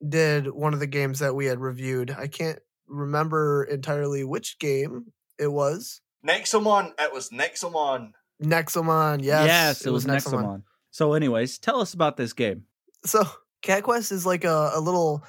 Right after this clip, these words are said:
Speaker 1: action role-playing video game, um, where I, I really like the graphics on it 'cause you basically are walking around on the world map, but the world map is,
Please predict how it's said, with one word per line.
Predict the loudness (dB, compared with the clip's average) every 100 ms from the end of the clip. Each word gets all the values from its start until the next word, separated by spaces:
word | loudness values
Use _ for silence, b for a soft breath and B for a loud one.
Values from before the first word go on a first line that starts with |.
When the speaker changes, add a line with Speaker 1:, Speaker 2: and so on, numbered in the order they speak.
| B B B -2
Speaker 1:
action | -2 -2 -2 -2
role-playing | 2 2 2 0 0 0 -2
video | 0 0 0
game, | -2 -2 -6 -8 -2
um, | 0 0 -2 -4 -8 -12 _
where | 0 2 2 0 -6 _ _ _
I, | -6 -6 -8 -8
I | -2
really | 2 4 4
like | 2
the | 0
graphics | 0 0 0 -4
on | -4 -4
it | -6
'cause | -6
you | -4
basically | -2 -2 -2 0
are | 2
walking | 2 0 -2 -2
around | 0 0
on | 0 -2
the | 0
world | 0 0 -2
map, | -4 -4 -6 _
but | -8 -6
the |
world | -2 -2 -2
map | -2 -4 -4
is, | -6 -6 -8